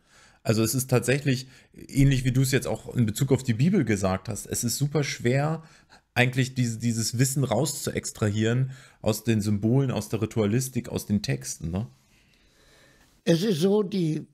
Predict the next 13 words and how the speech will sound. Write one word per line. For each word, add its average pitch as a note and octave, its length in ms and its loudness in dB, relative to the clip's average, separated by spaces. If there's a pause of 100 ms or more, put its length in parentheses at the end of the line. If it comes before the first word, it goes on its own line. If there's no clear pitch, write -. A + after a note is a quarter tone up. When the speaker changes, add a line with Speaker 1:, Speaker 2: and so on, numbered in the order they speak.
(140)
Speaker 2:
Freimaurerei, E3 1300 0 (840)
äh, E3 300 0 (680)
trägt F#3 760 0
ein D#3+ 220 -2 (100)
unglaubliches D#3+ 1120 -2
Wissen C#3 500 0 (460)
durch D3 200 4
die C#3+ 120 -4
Zeitalter. A#2 720 -6 (1000)
Die C#3+ 80 -2
Freimaurerei D#3+ 720 -2
ist - 140 -8
uralt D#3+ 640 -2